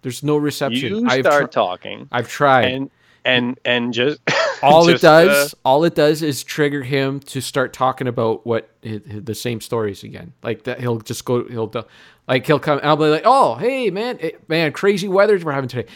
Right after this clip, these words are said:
Speaker 1: "Yeah, man." And then he'll start talking about his trip down to Pennsylvania and how he had to drive
Speaker 2: What
Speaker 1: in
Speaker 2: if,
Speaker 1: the storm.
Speaker 2: what if you start talking about the same thing every day?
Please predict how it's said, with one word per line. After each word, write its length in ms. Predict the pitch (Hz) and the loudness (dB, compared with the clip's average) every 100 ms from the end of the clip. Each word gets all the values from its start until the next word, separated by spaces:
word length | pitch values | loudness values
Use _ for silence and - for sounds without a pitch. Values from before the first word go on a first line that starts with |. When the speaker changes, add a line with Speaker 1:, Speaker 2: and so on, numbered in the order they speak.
| - | -20
Speaker 1:
"Yeah, 320 | - 196 220 208 | -2 2 2 2
man." 320 | 202 233 208 | 2 0 0
And 180 | 190 180 | -2 0
then 140 | 185 | 0
he'll 100 | 175 | 0
start 200 | 170 180 | 0 -4
talking 260 | 170 160 165 | -2 -4 -2
about 120 | 170 | -6
his 100 | 175 | -6
trip 200 | - 170 | -8 -6
down 180 | 175 190 | -6 -6
to 60 | |
Pennsylvania 680 | 190 180 214 208 262 277 135 - _ _ _ _ _ _ _ _ _ _ | -6 -6 -6 -6 -4 -4 -6 -8 _ _ _ _ _ _ _ _ _ _
and 140 | - 156 | -2 2
how 120 | 165 | 2
he 60 | 175 | 2
had 120 | 170 | 0
to 60 | |
drive 180 | 123 160 | 2 2
Speaker 2:
What 60 | 180 | 4
Speaker 1:
in 60 | |
Speaker 2:
if, 40 | 190 | 0
Speaker 1:
the 40 | |
storm. 260 | 185 - 233 | -2 -4 0
Speaker 2:
what 120 | 190 | 2
if 180 | 208 - | 2 0
you 400 | 127 139 190 226 | -8 -4 -2 -2
start 380 | - - 127 120 | -4 0 0 0
talking 460 | - 113 - 113 | -2 -4 -4 -10
about 200 | 101 101 98 | -6 -8 -8
the 60 | |
same 320 | - 110 95 95 | -8 -4 -4 -6
thing 220 | 95 95 | -8 -8
every 200 | 98 107 | -8 -8
day? 280 | - - | -8 -8